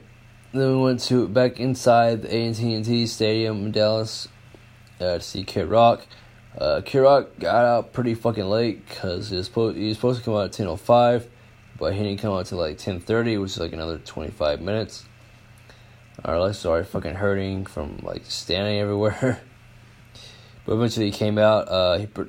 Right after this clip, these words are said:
pretty good. He pretty did a good set. Even though I've seen him before, like, uh, eight years ago in Louisiana, Borgia City. I mean, I mean, he didn't have the best kind of stage set up since, uh, he didn't have to share with other people, you know, throughout the day.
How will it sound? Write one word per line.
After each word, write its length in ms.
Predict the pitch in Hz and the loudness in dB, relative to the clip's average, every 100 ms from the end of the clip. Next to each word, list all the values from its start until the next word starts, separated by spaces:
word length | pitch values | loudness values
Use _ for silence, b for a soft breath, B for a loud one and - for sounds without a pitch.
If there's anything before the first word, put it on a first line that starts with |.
| - - | -8 -2
pretty 180 | 147 | 0
good. 340 | 135 127 107 - - - - - | 2 0 -2 -8 -18 -20 -20 -14
He 80 | 113 | 0
pretty 220 | 143 151 | 2 6
did 160 | 147 | 6
a 80 | 131 | 4
good 220 | 117 117 | 2 0
set. 440 | - 127 131 117 - - - - - - B B B B B B - - | 4 8 10 8 0 -20 -20 -20 -20 -20 B B B B B B -20 -10
Even 180 | - 110 | -4 0
though 120 | 104 | 2
I've 140 | 98 98 | 0 -2
seen 180 | - | -2
him 120 | 110 98 | -2 -2
before, 380 | 95 107 107 | -2 0 0
like, 400 | 98 90 98 98 | 0 0 -2 -2
uh, 160 | 104 92 | 0 0
eight 180 | - 104 | -2 -4
years 260 | 92 113 101 | -2 -4 -2
ago 260 | 104 107 | 0 0
in 60 | 98 | 0
Louisiana, 500 | 98 98 98 101 98 | -2 -4 -4 -2 -2
Borgia 240 | 90 85 | -4 -6
City. 440 | - - 113 120 - - - - - - - - | -6 -2 0 0 -2 -16 -20 -20 -20 -20 -20 -10
I 40 | |
mean, 120 | 95 | -8
I 40 | 95 | -6
mean, 400 | 85 82 78 - - - - | -4 -6 -6 -12 -20 -20 -8
he 80 | 107 | -2
didn't 120 | 117 | 0
have 120 | 101 | -2
the 40 | |
best 500 | 92 117 120 - - - | 0 2 2 0 -4 4
kind 180 | 127 | 4
of 80 | 120 | 4
stage 300 | - 123 127 | 4 4 4
set 180 | 127 131 | 6 10
up 160 | 139 139 | 8 6
since, 400 | 110 92 - 98 | -4 -4 -4 0
uh, 260 | 85 90 | 2 2
he 140 | 78 87 | 0 0
didn't 160 | 107 | 2
have 80 | 104 | 2
to 60 | 90 | 2
share 260 | - 104 | 0 2
with 80 | 87 | 4
other 160 | 87 85 | 2 2
people, 400 | 104 - 85 101 | -2 -2 -2 -2
you 80 | |
know, 140 | 80 78 | -2 -4
throughout 280 | - 78 - | 0 -2 -2
the 60 | |
day. 320 | - 85 76 | -2 -2 -2